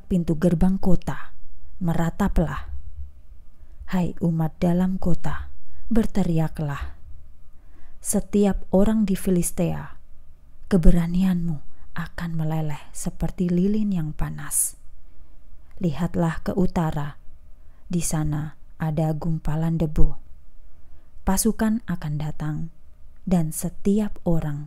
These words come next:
dalam pasukan itu kuat. Apakah yang akan dilaporkan oleh para utusan dari bangsa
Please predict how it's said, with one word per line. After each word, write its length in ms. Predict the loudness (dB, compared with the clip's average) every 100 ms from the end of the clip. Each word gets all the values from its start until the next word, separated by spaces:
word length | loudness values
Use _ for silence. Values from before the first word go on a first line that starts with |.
| -6
dalam 240 | -2 -4
pasukan 680 | -2 -2 0 0 -2 -2 -2
itu 240 | -4 -4 -4
kuat. 360 | -4 -6 -8 -10 -14 -16 -16 -18 -16 -14 -14 -16 -16 -14 -14 -14 -14 -14 -14 2
Apakah 500 | 8 8 8 4 2 2
yang 240 | 4 8 8
akan 320 | 6 6 6
dilaporkan 800 | 8 10 10 8 6 2 0 0 0
oleh 400 | 0 0 0 0 0
para 320 | 0 -2 -2 -2
utusan 560 | -2 0 -2 -2 -2 -2
dari 240 | 0 0
bangsa 400 | 0 -2 -2 -4